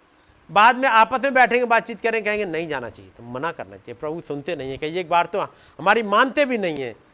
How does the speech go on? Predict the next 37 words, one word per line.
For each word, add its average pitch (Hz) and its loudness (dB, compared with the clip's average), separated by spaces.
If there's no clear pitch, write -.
हम 196 -2
बता 185 4
रहे 254 2
हैं 262 -4
फरीसी 233 -2
के 208 -6
बारे 170 2
में, 120 -10
क्या 240 8
सोच 240 2
रहा 220 6
है, 214 6
क्या 247 6
प्लानिंग 202 0
है।" 104 -8
लेकिन 165 -6
प्रभु 165 -8
इनसे 170 -10
मतलब 160 -8
नहीं 165 -8
है, 87 -18
प्रभु 139 -8
को 143 -10
मालूम 139 -8
है 147 -12
वो 143 -12
क्यों 120 -14
जा 98 -14
रहे 90 -20
हैं। 78 -20
इसलिए 170 -8
अपनी 240 -4
मर्जी 175 -4
मत 151 -12
थोपिएगा 123 -12
उस 113 -14
प्रभु 101 -12